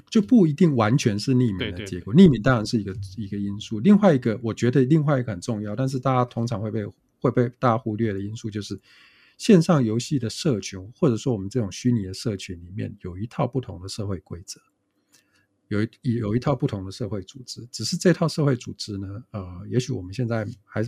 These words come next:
Speaker 1: 没有太多专家学者去把它整理出来，但是它在这样子的组织里面呢，会形塑不同的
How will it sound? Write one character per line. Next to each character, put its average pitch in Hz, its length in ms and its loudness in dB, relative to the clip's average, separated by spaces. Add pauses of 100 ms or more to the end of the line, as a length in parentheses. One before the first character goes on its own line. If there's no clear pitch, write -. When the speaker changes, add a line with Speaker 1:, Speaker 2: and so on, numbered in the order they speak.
(120)
Speaker 1:
没 117 160 2
有 123 100 4
太 123 180 2
多 113 140 -2
专 104 240 -2
家 107 160 -2
学 104 160 -8
者 98 140 -10
去 - 120 -14
把 95 120 -10
它 90 80 -14
整 87 260 -12
理 98 80 -12
出 - 300 -14
来， 135 140 -10 (520)
但 180 120 6
是 160 80 2
它 170 280 2 (160)
在 165 180 6
这 131 140 2
样 135 120 4
子 107 120 -6
的 101 160 -4
组 - 180 -12
织 120 200 -4
里 113 160 0
面 98 260 -6
呢， 92 120 -12
会 135 280 4
形 101 260 -4
塑 113 180 -4
不 123 120 -4
同 92 220 -8
的 95 260 -8